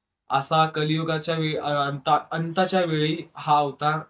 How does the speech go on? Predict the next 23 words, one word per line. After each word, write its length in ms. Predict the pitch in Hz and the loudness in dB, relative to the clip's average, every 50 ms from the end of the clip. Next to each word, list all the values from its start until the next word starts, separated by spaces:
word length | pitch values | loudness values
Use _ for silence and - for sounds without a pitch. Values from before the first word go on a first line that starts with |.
| _ _ - | _ _ -8
भगवान 400 | 135 131 131 147 147 147 151 151 | -8 -6 -2 -2 -2 0 -2 -4
गजानन 520 | 143 135 139 139 147 151 151 151 151 151 | -2 -2 -2 0 0 -2 -2 -2 -4 -4
धारण 380 | 147 139 135 131 131 151 151 151 | -4 -2 -2 -2 0 -2 -2 -2
करतील 500 | - 151 143 135 - - 156 156 160 - | -2 -6 -6 -6 -6 -8 -8 -8 -8 -8
आणि 580 | - - 143 139 139 139 139 139 143 139 139 139 - | -6 -6 -6 -4 -4 -6 -6 -6 -6 -8 -10 -8 -8
दुर्जनांचा 720 | 143 131 135 131 151 151 151 151 151 139 - 156 156 160 156 131 | -8 -6 -4 -4 -4 -2 -2 -4 -4 -4 -4 -4 -2 -2 -2 -4
नाश 420 | 127 127 135 143 151 160 156 - | -4 0 2 2 2 2 0 -6
करतील 460 | - 135 127 123 - - 147 170 202 196 - _ _ _ _ _ _ _ _ - | -6 -8 -8 -8 -8 -8 -6 -4 -4 -6 -6 _ _ _ _ _ _ _ _ 0
आणि 460 | - 156 160 170 165 170 185 196 202 196 _ _ _ _ _ _ _ _ _ _ _ - | 4 4 4 4 4 2 2 0 0 -2 _ _ _ _ _ _ _ _ _ _ _ -14
सतियुगाची, 1120 | - - - 196 - - - 226 226 226 220 202 208 196 190 190 - - 196 208 202 - | -10 2 4 4 4 6 2 0 2 4 4 6 8 6 6 6 4 0 0 0 0 -2
स-, 140 | - - - 165 165 - - | -10 -6 -6 -6 -6 -8 -12
सतियुगाचा 800 | - - 175 165 - 202 202 196 185 180 185 180 180 196 196 - - | -6 -4 -4 -2 2 4 6 6 6 6 4 4 6 4 4 4 4
उदय 340 | 170 170 165 180 190 185 | 2 2 4 4 4 2
होईल 340 | 175 165 156 156 165 208 220 - _ _ _ _ _ _ _ _ _ _ _ - | 2 0 0 0 0 -2 -2 -6 _ _ _ _ _ _ _ _ _ _ _ -4
आणि 380 | 139 147 147 147 160 170 190 190 165 | -2 -2 -2 -2 -2 -4 -4 -4 -4
नवीन 360 | 147 143 143 147 160 160 151 | -4 -4 -2 -2 -2 -2 -2
युगाला 340 | 147 139 127 135 139 151 160 | -2 -2 -2 -2 0 -2 -2
प्रारंभ 520 | 160 156 143 135 131 135 143 143 143 139 | -2 2 2 4 4 4 2 -2 -2 -4
होईल. 200 | 131 117 113 104 - _ _ _ _ _ _ - | -6 -6 -8 -12 -20 _ _ _ _ _ _ -16
So 320 | - - - 175 185 185 180 | -14 -6 0 4 4 4 4
ही 200 | 160 175 190 202 | 4 4 6 8
होती 320 | 202 196 190 196 202 202 | 8 8 8 6 4 2
आजची 600 | - - 151 151 147 - - - 190 185 185 190 | 6 8 8 8 8 6 -2 -2 0 0 0 -2